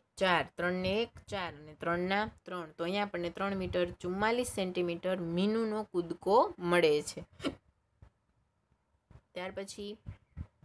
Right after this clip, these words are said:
ત્રણ અને ચુમ્માલીસ, એટલે ત્રણ મીટર અને ચુમ્માલીસ સેન્ટીમીટર આપણને મીનુનો કૂદકો મળી ગયો છે. હવે આપણે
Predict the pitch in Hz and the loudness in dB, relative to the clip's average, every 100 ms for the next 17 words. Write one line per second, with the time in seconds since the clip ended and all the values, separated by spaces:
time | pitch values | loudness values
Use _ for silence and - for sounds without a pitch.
0 | - - - - - - - - - _ | -16 -16 -14 -18 -18 -16 -14 -16 -20 _
1 | _ _ _ _ - 185 208 240 202 190 | _ _ _ _ -2 2 4 2 0 0
2 | 190 180 208 226 214 170 156 156 165 160 | 0 0 -2 2 4 2 0 -4 -4 -4
3 | - 185 220 226 220 233 214 185 180 208 | -2 0 2 2 2 2 2 2 0 -2
4 | 208 214 214 208 196 180 180 180 196 170 | 0 2 4 2 0 0 2 0 0 -2
5 | 156 165 185 214 180 160 160 185 214 226 | 0 0 0 0 0 -2 0 2 2 2
6 | 214 208 202 175 170 - 208 269 - - | 0 0 -2 -4 -4 0 2 2 -2 -2
7 | 180 202 180 151 147 143 160 139 147 _ | 4 4 4 2 0 0 -4 -8 -10 _
8 | - - _ _ _ 147 156 220 - - | -20 -20 _ _ _ -6 0 2 0 0
9 | 220 214 254 | 0 0 -2